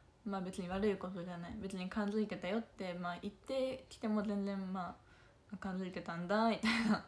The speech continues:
<laughs> 感じなんだけど、まあ、なんか、テラヒナの性格上、二個両立できる子じゃないって言われるのが本当に、「なんで？」って思って。私別に両立できるし、今してるし、無理だったら四月に私は卒業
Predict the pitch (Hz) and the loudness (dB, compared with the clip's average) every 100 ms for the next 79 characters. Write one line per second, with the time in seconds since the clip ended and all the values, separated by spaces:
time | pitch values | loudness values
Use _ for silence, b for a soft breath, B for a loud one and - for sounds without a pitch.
0 | - 302 - 247 254 240 277 202 175 190 | -8 -10 -2 2 4 4 2 0 0 2
1 | 208 247 B 233 214 - 185 180 185 175 | 4 2 B -10 -10 -4 -2 0 -2 -4
2 | - - - - - - - - - 262 | -6 -8 -10 -18 -20 -20 -20 -20 -4 0
3 | 330 320 277 277 294 269 262 269 262 254 | 2 4 6 4 4 0 2 -2 0 0
4 | 254 233 233 233 190 - - 220 247 175 | 0 0 2 0 -2 -4 -2 -2 0 0
5 | 190 226 226 220 226 214 214 - 202 202 | 2 2 2 -2 0 0 0 -4 0 2
6 | 220 196 175 175 175 165 - 269 277 - | 2 0 -2 -2 -2 -6 -6 -6 -6 -2
7 | 240 202 165 262 247 156 160 - - - | 0 0 0 0 0 0 -4 -8 -8 -10
8 | - - - - B B B B 196 - | -12 -14 -16 -20 B B B B -6 -4
9 | 180 190 190 175 180 262 254 185 170 226 | -6 -6 -4 -2 2 0 0 -6 -4 -2
10 | 196 220 - - - 165 196 - 214 180 | -4 -6 -16 -20 -12 -10 -10 0 2 2
11 | - - - 240 233 240 - - - - | 0 -10 -4 0 0 0 -8 -12 -20 -20
12 | - - - - - - - 254 277 190 | -20 -20 -20 -20 -20 -10 0 4 6 4
13 | - 180 185 233 220 185 170 175 - 185 | 0 -4 0 0 0 -2 -8 -8 -12 -8
14 | 185 185 185 - 190 185 175 | -6 -4 -6 -4 -4 -2 -2